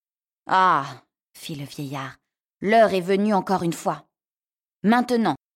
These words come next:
jette un peu d'eau derrière toi par-dessus ta tête. » Ainsi fit-elle. Là où les gouttes d'eau tombèrent, il se creusa un grand lac.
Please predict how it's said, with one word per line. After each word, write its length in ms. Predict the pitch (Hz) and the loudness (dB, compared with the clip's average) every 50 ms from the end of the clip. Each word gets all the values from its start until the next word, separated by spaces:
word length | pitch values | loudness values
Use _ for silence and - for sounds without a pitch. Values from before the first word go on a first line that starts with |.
| _ _ - | _ _ -8
jette 360 | 185 180 226 302 294 294 254 | -6 0 2 2 2 2 0
un 100 | 247 233 | -2 -2
peu 160 | 233 233 233 | -2 -4 -2
d'eau 180 | 202 233 240 220 | 0 2 2 2
derrière 400 | 202 202 165 202 190 190 190 - | 2 0 0 0 -2 -2 -4 -4
toi 200 | - 240 247 247 | -2 -2 -2 -2
par-dessus 560 | 247 - 269 - 233 208 226 220 - 226 190 | -2 -2 -2 -2 0 -2 -2 -2 -2 -4 -2
ta 120 | 190 165 | -2 -4
tête. » 380 | - - 160 147 - _ - - _ _ _ _ _ _ _ _ _ _ _ _ _ _ _ _ _ _ _ _ _ _ _ _ _ _ _ _ _ _ _ _ _ _ _ _ _ _ _ _ - | -2 -4 -8 -8 -8 _ -20 -20 _ _ _ _ _ _ _ _ _ _ _ _ _ _ _ _ _ _ _ _ _ _ _ _ _ _ _ _ _ _ _ _ _ _ _ _ _ _ _ _ -4
Ainsi 300 | 190 170 175 - - 196 | -4 -4 -4 -4 -8 -8
fit-elle. 480 | - - 165 - - 156 151 135 127 131 _ _ _ _ _ _ _ _ _ _ _ _ _ _ _ _ _ _ _ 180 | -8 -8 -14 -12 -10 -12 -12 -12 -14 -18 _ _ _ _ _ _ _ _ _ _ _ _ _ _ _ _ _ _ _ -2
Là 220 | 196 214 233 214 | -2 0 2 2
où 60 | 180 | 2
les 160 | 170 160 156 | 2 0 0
gouttes 340 | 143 185 220 214 226 - _ | 0 0 -2 -4 -4 -2 _
d'eau 140 | 202 196 190 | 0 0 0
tombèrent, 500 | 196 - 143 156 147 151 147 180 190 - _ _ _ _ _ _ _ _ _ _ _ _ _ - | -2 -4 -4 -4 -4 -4 -8 -10 -12 -16 _ _ _ _ _ _ _ _ _ _ _ _ _ -6
il 120 | 208 185 | -4 -4
se 160 | 170 - - 190 | -4 -2 -4 -4
creusa 460 | - - - 220 202 190 185 202 185 - | -4 -4 -4 -4 -2 0 0 -2 -2 0
un 100 | 175 165 | 0 0
grand 220 | 160 160 - 156 | 0 0 -2 -2
lac. 420 | 151 151 151 147 - - - - | 0 0 -2 -6 -8 -14 -20 -20